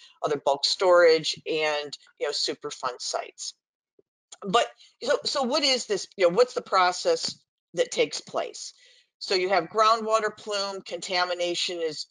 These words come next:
is moving through. Um, we will apply the colloidal carbon. It will take about thirty days to establish this barrier. And then some of these individual P fas compounds will become sorbed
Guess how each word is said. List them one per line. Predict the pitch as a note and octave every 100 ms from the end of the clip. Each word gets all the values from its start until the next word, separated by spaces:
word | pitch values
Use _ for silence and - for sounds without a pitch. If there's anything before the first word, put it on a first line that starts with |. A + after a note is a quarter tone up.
| -
is | E3+ D#3+ D3+ C#3+
moving | D#3+ E3 D3 D3
through. | - - G#3+ G#3 G3+ G3+ - - _ -
Um, | F3 - E3+
we | G3+ A#3
will | G#3+ G#3+ G#3+
apply | - F#3+ - F3+ F3 F3
the | F3+
colloidal | - F3 D#3+ D#3 D3+
carbon. | - - G3 F#3 F#3 F3+ F#3+ _ - - _ _ _ -
It | F#3+
will | F#3 F3+
take | G3+ F#3+ F#3+ -
about | F3 - -
thirty | F#3+ F3
days | E3 G3 G3 G3 -
to | F3+
establish | E3 - F3+ F3 F3 E3+ -
this | D3+ D3
barrier. | - F#3 F3+ F#3 F3+ F3+ F3+ F3 - - _ -
And | G3 G3+
then | G#3
some | G#3 A#3+ G#3
of | F#3+
these | F#3+ E3+
individual | F#3+ F3 E3+ F#3+ F3+ F3
P | E3 F#3
fas | - D#3+ -
compounds | - A#3 A#3 A#3 G3+ G3 G3 - -
will | G#3+
become | G#3+ G#3 - G3 G3
sorbed | - G3+ F3 E3+ E3